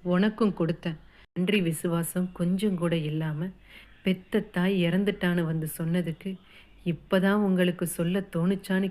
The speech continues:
கேட்டவ தானம்மா நீ. உடனே கார்த்திக், "இந்த சொத்துல எங்களுக்கும் பங்கு இருக்கு. இந்த சொத்தை கேட்க எல்லா உரிமையும் எங்களுக்கு இருக்கு. நாங்களும் கல்யாணமான நாள்ல இருந்து உங்களை பார்க்க தான் செய்யறோம்." "யாருப்பா?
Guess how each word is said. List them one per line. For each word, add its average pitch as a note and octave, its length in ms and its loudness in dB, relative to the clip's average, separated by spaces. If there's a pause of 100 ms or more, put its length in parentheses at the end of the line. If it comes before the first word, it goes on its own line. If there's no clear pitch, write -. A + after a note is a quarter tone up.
கேட்டவ F#3 360 2
தானம்மா F3+ 400 4
நீ. D#3+ 280 -2 (480)
உடனே F3 460 4
கார்த்திக், E3 400 -6 (480)
"இந்த F3+ 340 4
சொத்துல F3+ 560 2
எங்களுக்கும் F#3+ 640 2
பங்கு F3+ 260 0
இருக்கு. E3+ 300 -2 (400)
இந்த G3 300 4
சொத்தை F#3+ 420 2
கேட்க F3+ 420 2
எல்லா F3+ 420 4
உரிமையும் G#3 500 4
எங்களுக்கு E3 460 2
இருக்கு. E3+ 280 -4 (280)
நாங்களும் F#3 640 2
கல்யாணமான F3+ 680 4
நாள்ல E3+ 320 2
இருந்து E3+ 340 2
உங்களை E3 360 0
பார்க்க G3+ 360 0
தான் F#3 240 0
செய்யறோம்." E3+ 340 0 (420)
"யாருப்பா? E3+ 680 2